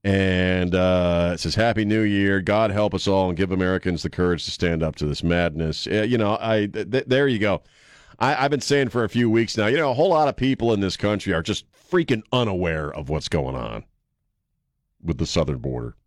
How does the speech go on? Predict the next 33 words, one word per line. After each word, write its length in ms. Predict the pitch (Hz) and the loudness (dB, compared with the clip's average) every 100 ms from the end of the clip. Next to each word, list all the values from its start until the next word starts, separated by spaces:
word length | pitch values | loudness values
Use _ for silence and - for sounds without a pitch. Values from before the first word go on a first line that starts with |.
| - | -6
I, 140 | 196 | -4
I 120 | 98 123 | -2 0
know, 240 | 127 110 107 | 0 -2 -6
uh, 100 | 113 101 | -10 -4
Abbott, 320 | 113 110 95 | -2 -2 -2
Greg 180 | 101 101 | -2 2
Abbott, 300 | 101 95 90 | 2 2 -2
our, 200 | 85 90 | -4 -2
our 140 | 87 | 0
governor, 380 | 90 82 82 80 - | 0 0 0 -4 -8
uh, 60 | 85 - 78 | -12 -10 -6
I 60 | |
think 160 | 82 87 | -2 -2
he's 100 | 76 | -2
put 160 | - 85 | -2 0
up 100 | 71 | 0
more 200 | 80 76 | 0 0
of 80 | 64 _ _ _ _ - | -4 _ _ _ _ -4
this 220 | 80 - | -4 -2
razor 400 | 73 82 78 76 | -2 0 0 0
wire 340 | 73 73 71 | 0 0 -2
stuff, 360 | - 82 73 71 | -4 -2 -2 -2
which 120 | 76 | -6
is 80 | 82 | -2
good. 300 | 139 123 90 | 0 0 -2
I 20 | |
mean, 120 | 82 | -4
he's 100 | 87 | -4
doing 200 | 92 104 | 0 0
everything, 300 | 85 85 82 - 87 | 0 -2 -4 -6 -6
everything 300 | 85 80 73 | -4 -2 -4
he 120 | 71 | -6
can. 420 | - 98 90 71 | -6 -4 -4 -6